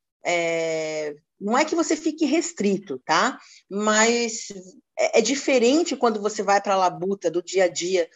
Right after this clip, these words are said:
condominial, né? Então, quando eu fui síndica orgânica e quando eu fui ser gestora de, de condomínios em, em imobiliar-, em administradora de condomínios,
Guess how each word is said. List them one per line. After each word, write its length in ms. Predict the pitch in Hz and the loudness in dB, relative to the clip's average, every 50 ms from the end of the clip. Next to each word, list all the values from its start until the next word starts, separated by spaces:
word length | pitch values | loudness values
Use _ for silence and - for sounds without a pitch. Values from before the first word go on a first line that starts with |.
| _ _ _ _ | _ _ _ _
condominial, 880 | - 202 190 185 175 185 180 180 175 175 175 165 143 131 120 117 120 - _ _ _ _ - | -4 -4 -2 0 0 0 0 0 -2 -2 0 0 0 0 -2 -4 -6 -12 _ _ _ _ -10
né? 300 | 123 131 143 165 180 185 | -6 -2 0 0 0 0
Então, 340 | 180 175 180 214 220 220 | -2 -4 -2 -2 -2 -2
quando 260 | 220 220 262 294 330 320 | -2 -2 -2 -2 -2 -2
eu 60 | 277 | -6
fui 160 | - - 220 | -6 -8 -8
síndica 420 | 208 - 202 190 185 - - - | -8 -8 -8 -8 -8 -6 -2 2
orgânica 720 | 175 170 156 147 160 165 185 196 196 180 165 156 - - 151 | 4 4 4 6 6 6 6 6 4 2 0 -4 -4 -4 -6
e 120 | 151 151 _ - | -6 -6 _ -4
quando 220 | 190 196 208 208 | -2 -2 0 0
eu 40 | 165 | 0
fui 160 | 147 - 190 | -2 -2 -6
ser 260 | - - - 175 160 | -6 -4 -2 0 0
gestora 460 | 143 - 160 - - - 170 160 151 147 | 0 0 -4 -4 -2 0 2 2 2 0
de, 240 | 147 147 143 135 | -2 -6 -10 -12
de 160 | 127 - - 135 | -12 -12 -14 -10
condomínios 800 | - - 156 147 143 139 131 147 170 185 170 151 143 - - | -4 -4 -4 -2 -2 -4 -2 0 0 0 0 0 -2 -4 -6
em, 260 | - - 143 139 131 - - | -8 -6 -6 -6 -6 -6 -6
em 280 | - 151 147 143 131 - - | -4 -2 -2 -4 -6 -6 -4
imobiliar-, 800 | 175 185 185 175 170 156 147 156 151 143 139 143 143 160 170 - - | -4 -2 0 0 0 2 2 2 2 2 0 0 0 0 0 0 0
em 320 | 156 151 147 143 131 127 123 - - - | 0 2 2 0 0 -2 -6 -6 -4 -2
administradora 800 | 151 143 - 147 165 170 160 - 165 160 143 143 156 151 147 143 | -2 -2 2 2 2 2 2 2 0 0 2 4 4 4 4 2
de 80 | - | 0
condomínios, 640 | - 156 139 131 131 165 196 226 233 208 156 - - | -2 -4 -4 -4 -2 2 2 2 2 2 0 -4 -8